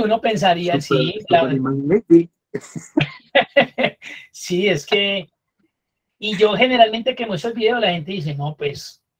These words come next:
Speaker 1: todo el mundo, claro, uno dice, "Bueno, pues debe ser en Excel porque este pendejo mostrando eso es porque debe ser en Excel". Claro que es en Excel, entonces esa es la idea. Y aquí, eh, por eso aprovechaba como ese momento,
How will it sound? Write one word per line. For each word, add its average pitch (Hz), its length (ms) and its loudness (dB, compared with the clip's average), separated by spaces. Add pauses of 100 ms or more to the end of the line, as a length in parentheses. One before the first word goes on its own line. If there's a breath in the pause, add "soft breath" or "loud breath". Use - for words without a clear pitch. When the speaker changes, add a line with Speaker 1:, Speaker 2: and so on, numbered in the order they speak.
(500)
Speaker 1:
todo 226 200 6
el 285 40 2
mundo, 294 240 -2
claro, 240 340 6
uno 208 140 -2
dice, 185 240 -6
"Bueno, 165 300 -6
pues - 340 -18
debe 139 240 -8
ser 185 180 -4
en 202 120 -8
Excel 147 260 -8
porque 180 220 -10
este - 400 -8
pendejo 165 380 -2
mostrando 156 500 -4
eso 190 140 -4
es 185 60 -10
porque 180 280 -6
debe 151 180 -4
ser 175 300 -2 (340)
en 180 160 0
Excel". 156 420 2
Claro 180 480 0
que 202 120 -8
es 180 60 -4
en 190 100 -2
Excel, 160 280 -2
entonces 156 440 -6 (300)
esa 208 240 6
es 220 40 6
la 220 120 8
idea. 208 420 4 (260)
Y 233 120 0
aquí, 262 520 0 (180)
eh, 185 380 -2 (100)
por 185 120 -2
eso 180 140 0
aprovechaba 185 500 0
como 214 160 -6
ese 220 120 -2
momento, 226 580 -2